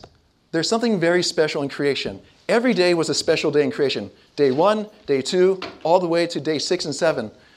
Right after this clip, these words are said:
But on the sixth day, God created something very, very special.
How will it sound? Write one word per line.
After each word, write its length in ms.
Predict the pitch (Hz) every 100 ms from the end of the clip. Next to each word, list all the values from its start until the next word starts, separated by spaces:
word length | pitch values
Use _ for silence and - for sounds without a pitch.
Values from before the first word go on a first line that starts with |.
| - - 151
But 140 | 185
on 80 | 202
the 100 | 170
sixth 480 | - 240 277 - 156
day, 360 | 147 139 143 - - _ 147 135
God 360 | 170 214 240
created 260 | - 202 190
something 400 | 196 180 170 131
very, 480 | 165 180 180 185 180 -
very 500 | 135 123 180 226 143
special. 580 | 123 - 123 - 104 101